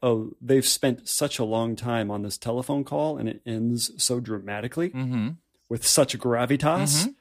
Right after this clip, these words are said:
Speaker 1: It's like, okay, now we know what the storyline is. Go get him, Pike.
Speaker 2: Right.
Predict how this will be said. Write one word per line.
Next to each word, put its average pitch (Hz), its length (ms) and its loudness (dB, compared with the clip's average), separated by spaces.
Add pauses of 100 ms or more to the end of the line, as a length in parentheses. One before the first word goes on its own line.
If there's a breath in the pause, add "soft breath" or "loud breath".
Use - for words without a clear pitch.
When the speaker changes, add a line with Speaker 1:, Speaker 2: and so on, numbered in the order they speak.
(100)
Speaker 1:
It's - 120 -20
like, 127 180 -4
okay, 110 260 -2
now 120 240 2
we 123 120 4
know 120 180 4
what 113 160 0
the 120 80 -6
storyline 110 600 0
is. 110 360 0
Go 139 300 6
get 151 220 6
him, 101 160 4
Pike. 120 280 0
Speaker 2:
Right. 120 260 8